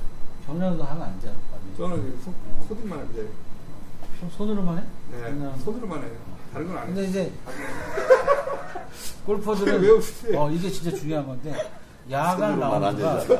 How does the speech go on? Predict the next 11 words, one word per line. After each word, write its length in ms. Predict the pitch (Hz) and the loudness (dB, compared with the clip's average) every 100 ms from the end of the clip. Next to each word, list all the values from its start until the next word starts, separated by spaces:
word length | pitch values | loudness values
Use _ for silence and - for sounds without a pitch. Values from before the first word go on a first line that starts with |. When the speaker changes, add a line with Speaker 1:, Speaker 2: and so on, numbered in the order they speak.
| - | 0
Speaker 2:
손으로만 280 | 269 247 202 | -2 0 0
해요, 180 | 170 | -2
저는. 220 | 160 143 139 - - - - - 143 | -4 -6 -6 -8 -8 -14 -14 -12 -2
Speaker 1:
야간 360 | 156 185 208 190 | 0 2 0 0
라운드, 340 | 170 156 131 | 0 -2 -6
어? 340 | 117 131 226 - - - - - | -8 -8 -8 -10 -16 -18 -18 -12
싸다고 520 | 190 185 185 160 139 - | -6 -4 -4 -4 -8 -10
많이 200 | 127 147 | -8 -8
가지 200 | 120 120 | -8 -10
마세요. 240 | 110 101 113 | -14 -14 -16
왜냐면은 460 | 127 127 135 143 | -14 -12 -10 -10